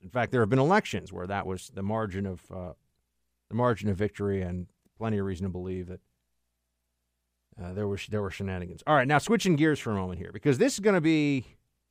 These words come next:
this is gonna be something that really sets the media alight. They are going to freak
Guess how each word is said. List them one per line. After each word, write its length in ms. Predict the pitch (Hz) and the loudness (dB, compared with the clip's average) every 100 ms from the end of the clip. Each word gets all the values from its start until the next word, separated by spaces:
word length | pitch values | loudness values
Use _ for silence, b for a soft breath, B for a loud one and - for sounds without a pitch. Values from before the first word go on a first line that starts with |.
| _ _ _ | _ _ _
this 120 | 110 | -18
is 60 | - | -6
gonna 140 | 160 | -4
be 200 | 120 123 | -2 -2
something 300 | 117 131 110 | -2 -4 -2
that 100 | 110 | -2
really 460 | 92 113 147 135 120 | -2 -2 2 2 2
sets 400 | - - 120 - | -2 -2 -4 -4
the 100 | 107 | -2
media 640 | 101 110 107 101 95 95 - _ _ _ _ _ _ _ _ _ _ _ _ | 0 0 -2 -2 -2 -4 -6 _ _ _ _ _ _ _ _ _ _ _ _
alight. 480 | 85 - - _ - _ _ _ _ - | -12 -10 -14 _ -20 _ _ _ _ -2
They 300 | 123 139 120 | 0 2 0
are 160 | 80 87 | -8 -12
going 560 | 92 82 113 113 110 | -10 -4 0 2 0
to 340 | - - 90 87 _ - - | -4 -12 -12 -14 _ -20 -8
freak 720 | 113 139 175 196 - - | 2 6 6 4 -2 -20